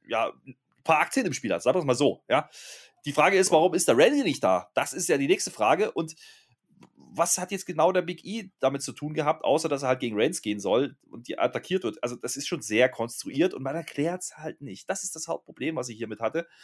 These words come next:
Und dass der Rollins jetzt noch rauskommt, der erklärt sich wenigstens selber, ja? Der sagt am Pult nämlich erstmal:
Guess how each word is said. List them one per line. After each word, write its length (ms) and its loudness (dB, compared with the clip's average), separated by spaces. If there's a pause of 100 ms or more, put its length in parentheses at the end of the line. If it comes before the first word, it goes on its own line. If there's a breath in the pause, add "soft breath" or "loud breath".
(220 soft breath)
Und 140 0
dass 120 0
der 100 4
Rollins 300 6
jetzt 140 -2
noch 80 2
rauskommt, 320 4
der 100 6
erklärt 320 4
sich 100 0
wenigstens 340 0
selber, 280 6
ja? 80 4
Der 160 4
sagt 180 2
am 100 4
Pult 260 0
nämlich 160 0
erstmal: 320 2